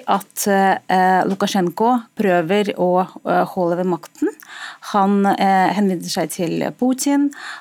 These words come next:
Han, eh, ønsker, eh, å, eh, provosere, men på den andre siden så ser vi at protestene er ikke sluttet.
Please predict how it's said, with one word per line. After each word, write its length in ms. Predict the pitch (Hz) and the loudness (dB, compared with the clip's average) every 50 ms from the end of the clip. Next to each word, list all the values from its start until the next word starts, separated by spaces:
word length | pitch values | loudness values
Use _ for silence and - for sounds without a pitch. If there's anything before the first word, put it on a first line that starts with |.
| - - - - | -16 -14 -6 -2
Han, 340 | 208 196 190 202 202 196 190 | 0 2 2 2 2 2 2
eh, 380 | 180 185 - - 185 180 170 - - | 2 2 0 2 0 0 0 0 0
ønsker, 600 | 202 196 180 - - - - 185 180 180 175 180 | 0 0 0 -2 -4 -4 -2 0 0 0 0 0
eh, 280 | 185 180 175 180 175 - - - | 2 2 2 2 2 0 -2 -4
å, 400 | 185 185 185 180 185 180 175 - - - | -2 0 0 2 2 2 0 0 -2 -2
eh, 220 | 190 185 185 185 185 185 185 - _ - - - - - - | -2 0 0 0 0 -2 -4 -6 _ -18 -18 -16 -16 -14 -6
provosere, 840 | - - - 208 202 - - 226 202 196 180 196 233 302 349 349 294 | -2 -2 0 0 0 0 2 2 2 4 4 4 4 2 2 2 2
men 260 | 233 214 214 220 - | 2 2 2 2 0
på 160 | - - - 220 | -2 -2 -2 0
den 80 | 233 | 2
andre 240 | 233 214 190 180 185 | 2 2 2 0 0
siden 320 | - - 202 190 226 226 | -2 -2 -2 0 0 0
så 280 | - - 220 202 196 190 | 0 0 0 0 2 2
ser 320 | - - - 170 160 170 | 2 0 2 2 0 0
vi 120 | 175 208 - - | 0 0 0 0
at 220 | 180 175 - - | -2 -2 -2 -4
protestene 580 | - - 202 - 170 156 - - - 196 190 180 | -8 -8 -4 -2 -2 0 0 -2 -2 -2 -2 -2
er 60 | 160 | -2
ikke 260 | - - - - 226 | -4 -8 -8 -8 -10
sluttet. 420 | 214 - - 339 - - - - | -8 -4 -4 -4 -4 -4 -8 -8